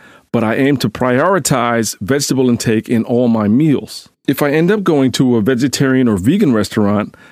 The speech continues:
I look for something tasty in whatever additional protein options I can find. Protein is easy to come across. At vegan or vegetarian restaurants, that often means edamame,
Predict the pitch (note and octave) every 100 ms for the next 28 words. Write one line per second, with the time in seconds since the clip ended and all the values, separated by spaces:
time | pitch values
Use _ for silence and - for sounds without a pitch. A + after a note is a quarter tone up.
0 | - A#2+ B2 F3 - D#3 D#3+ C3+ C3 -
1 | E3+ F3 C#3 A#2+ B2 A#2+ B2+ D3+ E3 B2
2 | A#2 C#3+ D3+ C3 - E3+ G3 C#3+ A2+ G#2+
3 | - A#2 G#2 G#2 A#2+ F3+ F#3 - - -
4 | - - F#3 G#3 E3 D3+ C3 - G3+ A3+
5 | F3 B2 B2+ G#2 F2+ - - - - -
6 | - - B2+ G#2 D3+ F#3+ G3 D#3+ B2 D3+
7 | D3 F3 G3 F#3 D3+ B2+ A#2+ B2 A2 A2
8 | - - - - D#3 F3 D#3 C#3 C3+ C3
9 | A#2 B2+ C#3 B2+ B2+ B2 B2 B2+